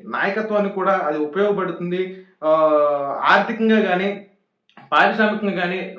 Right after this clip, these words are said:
యువతకి, భవిష్యత్తుకి ఉపయోగపడుతుంది. ఇది మానేసి ఎంతసేపు "నేను అమ్మఒడి వేశాను, ఆటోలకి డబ్బులు వేశాను, నూట ఇరవై నాలుగు సార్లు బటన్ నొక్కాను, మీకు డబ్బులు పంచాను" అంటున్నాడు. ఏ రకంగా పంచాడో దీనికి ఒక చిన్న స్టోరీ చెప్తాను.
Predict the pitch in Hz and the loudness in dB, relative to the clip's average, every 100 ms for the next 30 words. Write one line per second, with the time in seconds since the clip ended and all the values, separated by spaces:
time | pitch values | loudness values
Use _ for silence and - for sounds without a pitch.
0 | 135 151 202 233 220 226 175 196 214 214 | -8 -2 0 0 0 0 0 0 0 -2
1 | 190 165 156 135 - - - - 175 226 | -2 -2 -2 -6 -8 -12 -18 -10 0 6
2 | 220 254 247 220 202 190 185 151 - 226 | 6 6 2 0 0 -2 -2 -6 -4 -2
3 | 226 233 240 240 233 208 202 - - 180 | 2 2 2 -2 0 -2 -2 -10 -6 -2
4 | 175 190 226 220 202 202 196 214 180 185 | 0 4 4 4 2 2 0 0 0 0
5 | 214 202 180 170 170 233 233 202 185 220 | 0 -2 -2 -2 0 4 6 6 2 0
6 | 208 196 202 185 190 175 180 170 185 202 | 0 0 -2 -2 -2 -2 -2 0 0 2
7 | 220 220 214 214 220 202 170 - 202 202 | 0 0 0 0 2 0 -4 4 4 6
8 | 240 226 202 202 202 175 170 135 135 208 | 4 2 2 0 0 -2 -4 -6 -2 2
9 | 226 226 226 214 202 202 196 170 165 151 | 2 2 0 2 2 0 -2 -4 -4 -6
10 | - 170 - - 214 220 - - 117 | -4 -10 -6 2 4 4 0 -2 -10